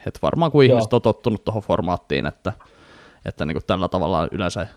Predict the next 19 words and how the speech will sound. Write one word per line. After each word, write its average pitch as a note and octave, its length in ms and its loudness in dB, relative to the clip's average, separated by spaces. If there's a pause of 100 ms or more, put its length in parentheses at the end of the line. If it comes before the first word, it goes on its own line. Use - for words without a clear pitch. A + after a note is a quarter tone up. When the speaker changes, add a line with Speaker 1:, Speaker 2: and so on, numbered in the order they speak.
(220)
Speaker 1:
niinku, E2 200 -6
kaikissa C3 420 -2
tosi A#2 240 4
T - 40 -6
V-ohjelmissa G2 840 0 (280)
nykyään, D#2+ 420 -4
niin F#2 240 -6
ne G#2+ 140 -2
aina F#2+ 200 2
kommentoi D#2+ 500 -2
sitä C2 180 -4
asiaa A1 400 -4
ja A#1 60 -4 (280)
tälleen A1 340 -10
näin, C#2 200 -6
niin F#2+ 80 -6
se - 100 -6
on - 120 -6
vaan C#3 160 0